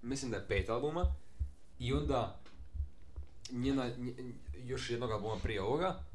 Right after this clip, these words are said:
ovo je nekako naj-, ono, creative,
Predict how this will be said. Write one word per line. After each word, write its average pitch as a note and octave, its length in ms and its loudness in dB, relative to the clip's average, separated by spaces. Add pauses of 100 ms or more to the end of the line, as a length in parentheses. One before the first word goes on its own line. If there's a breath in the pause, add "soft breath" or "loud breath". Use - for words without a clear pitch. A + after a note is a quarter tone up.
(200)
ovo C3+ 260 8
je D3 80 8
nekako C3+ 380 4
naj-, A#2 320 2 (1000)
ono, A#2 460 4
creative, A2+ 440 2